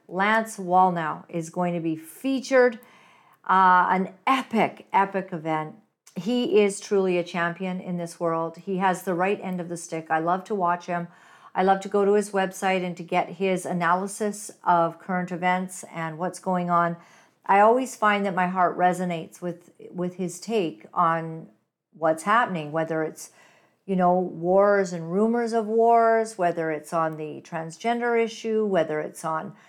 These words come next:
you know, the ideological slide of our nations into an abyss of,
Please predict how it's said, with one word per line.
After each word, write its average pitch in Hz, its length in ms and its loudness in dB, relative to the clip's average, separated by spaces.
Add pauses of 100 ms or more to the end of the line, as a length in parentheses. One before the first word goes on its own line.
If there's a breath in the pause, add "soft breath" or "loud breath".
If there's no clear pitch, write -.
(320 soft breath)
you 190 140 -2
know, 170 240 4
the 160 380 -2 (560)
ideological 185 1000 2
slide 190 720 4
of 175 220 2
our 165 240 2
nations 208 760 -2
into 175 420 -6
an 165 120 -2
abyss 190 540 0 (100)
of, 151 440 0